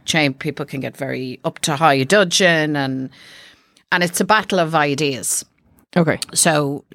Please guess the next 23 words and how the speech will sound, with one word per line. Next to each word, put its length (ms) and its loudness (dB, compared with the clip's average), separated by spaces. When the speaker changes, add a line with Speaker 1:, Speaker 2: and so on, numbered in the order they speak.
Speaker 1:
you 140 0
know, 120 6
where 140 6
your 220 6
ideas 500 4
are 60 0
fundamentally 680 0
wrong, 360 4
you'll 260 0
stand 440 2
your 120 0
ground 420 2
and 100 -2
you'll 320 0
make 240 0
your 120 -6
case. 260 0
But 140 0
I 20 0
mean, 240 2
on 140 4
important 400 2
things 240 -4